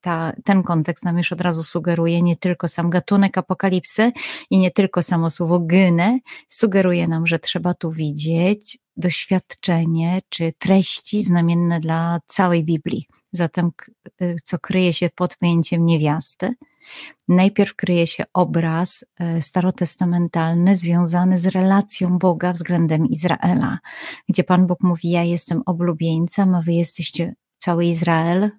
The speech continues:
każdy z was, oblubienicą". Pan Bóg nazywa Izraela swoją kobietą. Swoją gynę, po grecku byśmy powiedzieli. I teraz, y, opró-,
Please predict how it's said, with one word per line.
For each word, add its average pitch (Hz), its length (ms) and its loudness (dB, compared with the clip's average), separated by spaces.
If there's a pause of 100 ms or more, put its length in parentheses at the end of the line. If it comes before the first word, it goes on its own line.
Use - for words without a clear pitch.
każdy 165 340 -4
z - 100 -8
was, 190 360 0
oblubienicą". 165 1000 0 (540)
Pan 165 280 2
Bóg 170 180 -6
nazywa 180 580 4
Izraela 170 640 0
swoją 165 680 -2 (180)
kobietą. 165 720 -4 (1600)
Swoją 165 340 2
gynę, 196 480 6 (340)
po 170 100 -2
grecku 156 400 -2
byśmy 175 280 -6
powiedzieli. - 920 -8
I 196 80 0
teraz, 170 460 -2
y, - 40 -18 (500)
opró-, 196 480 0